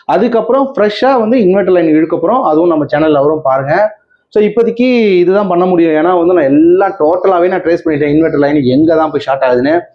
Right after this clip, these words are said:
அந்த மூணு ஒயருமே வந்து ரொம்ப லென்த், அந்த மூணு பாயிண்ட்டுமே வந்து ஒரு பாயிண்ட் இங்க இருக்கு, இன்னொரு பாயிண்ட் கிச்சன்ல, கிச்சனுக்கு நடுவுல இன்னொரு ரெண்டு ரூம் இருக்கு. அது இல்லாம இன்னொரு ரூமுக்கும் பக்கத்துல உள்ள ரூமுக்கும் போகுது.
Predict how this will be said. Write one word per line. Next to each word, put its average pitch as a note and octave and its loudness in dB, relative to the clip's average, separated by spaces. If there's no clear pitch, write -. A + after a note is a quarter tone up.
அந்த B2 0
மூணு F#3+ 0
ஒயருமே G3+ 0
வந்து G3+ 0
ரொம்ப G3 0
லென்த், F#3 0
அந்த D#3 0
மூணு F3+ 0
பாயிண்ட்டுமே G#3 0
வந்து G#3 0
ஒரு F3 2
பாயிண்ட் F#3 -2
இங்க F3+ 2
இருக்கு, F#3 -2
இன்னொரு G3 -2
பாயிண்ட் G3 -4
கிச்சன்ல, F3 0
கிச்சனுக்கு F3+ 0
நடுவுல E3+ 0
இன்னொரு E3+ 2
ரெண்டு D3 0
ரூம் D#3+ 2
இருக்கு. F3+ -2
அது D#3+ 0
இல்லாம F#3+ 0
இன்னொரு G3+ 2
ரூமுக்கும் F3+ 0
பக்கத்துல F3 0
உள்ள D#3+ 2
ரூமுக்கும் D3+ 0
போகுது. C3 0